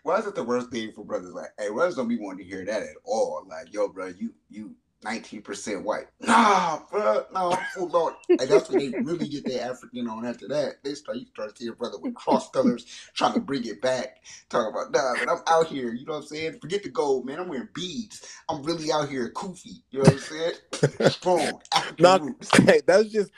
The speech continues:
Speaker 2: that's the, like, that's, that's black people karma. Because
Speaker 1: Right.
Speaker 2: we'd be like, crack jokes like, "Ah, white people ain't got no style, they ain't got no culture, they ain't got no soul." So then you find that you half white, like, "Damn, bruh, what I'ma, I'ma start rocking bagpipes and shit? Like, what I'ma do? Eat
Speaker 1: Right.
Speaker 2: nasty fish?"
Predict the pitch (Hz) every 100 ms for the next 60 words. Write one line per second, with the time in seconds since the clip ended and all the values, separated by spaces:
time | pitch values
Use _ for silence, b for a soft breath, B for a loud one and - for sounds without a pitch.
0 | b 160 185 - 175 160 147 117 160 165
1 | _ _ 147 131 127 151 - 139 123 151
2 | 156 156 160 _ b - 135 156 110 123
3 | 180 160 160 147 139 127 - _ - 143
4 | 127 160 127 113 107 98 113 104 107 107
5 | 101 104 90 - 110 104 110 104 101 98
6 | 123 104 107 104 104 95 - 120 107 92
7 | b b - 160 175 180 156 156 170 156
8 | 151 165 185 160 143 - - 202 185 160
9 | 151 202 214 220 _ _ _ _ 175 220
10 | 226 185 185 - 160 170 165 131 170 196
11 | 190 190 190 190 185 220 208 151 165 220
12 | 226 226 262 180 - 175 180 190 - 170
13 | 214 214